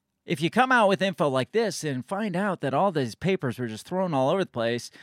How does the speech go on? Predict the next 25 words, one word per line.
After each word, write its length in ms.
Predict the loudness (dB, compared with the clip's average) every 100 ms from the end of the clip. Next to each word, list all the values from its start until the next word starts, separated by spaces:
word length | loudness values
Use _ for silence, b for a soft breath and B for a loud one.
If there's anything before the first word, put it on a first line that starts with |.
| B
all 120 | 2 4
these 300 | 2 -2 -4
top 320 | 4 4 4
secret 320 | -2 0 2
documents 480 | 4 4 2 -2 -4
just 320 | -8 -10 -14 _ _ -20 -16 -12
w-, 240 | -10 -10 _ -20 _ 0
willy-nilly 580 | 4 6 6 4 4 6
all 200 | 6 6
over 200 | 6 4
the, 240 | 4 2 2
the 220 | 0 0
coffee 320 | 2 2 2 0
table 480 | 0 0 0 0
and 260 | 0 -2 -4 B B B B
on, 400 | 4 4 4 -2 -2
under 300 | 2 4 4
his, 340 | 2 0 -4 -2
um, 400 | 0 0 -2 -6 _ _ -12
sex 380 | 0 0 0 -2
lounge 360 | 0 0 -2
and 100 | -4
stuff 220 | -2 -2
like 140 | -2 0
that, 280 | 2 2